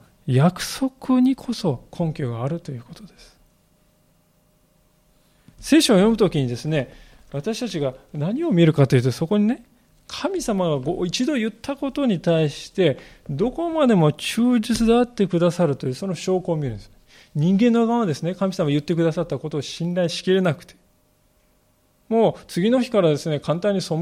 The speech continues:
いて、もうか-、勝手な道を歩んでいる、それにもかかわらず、神様はご自分の言ったことに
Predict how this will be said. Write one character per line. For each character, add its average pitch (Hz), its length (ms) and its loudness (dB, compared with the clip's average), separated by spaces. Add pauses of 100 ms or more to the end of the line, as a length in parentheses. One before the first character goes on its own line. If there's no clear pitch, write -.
い 139 60 -2
て、 - 120 -20 (1000)
も 185 140 0
う - 40 -2
か-、 - 580 -6
勝 160 180 -2
手 202 100 2
な 202 140 4
道 196 200 0
を 160 40 4
歩 220 160 2
ん 262 40 -2
で 208 100 0
い 185 120 -2
る、 226 120 -2
そ - 220 0
れ 370 160 0
に 359 180 -2
も 392 160 0
か 247 180 -6
か 262 80 0
わ 269 60 2
ら 277 80 0
ず、 208 120 -6
神 214 220 2
様 180 240 2
は 175 80 4
ご 156 80 2
自 160 180 0
分 175 160 2
の 165 60 4
言 156 80 4
っ - 20 2
た 160 180 2
こ 180 120 0
と 190 120 4
に 135 200 6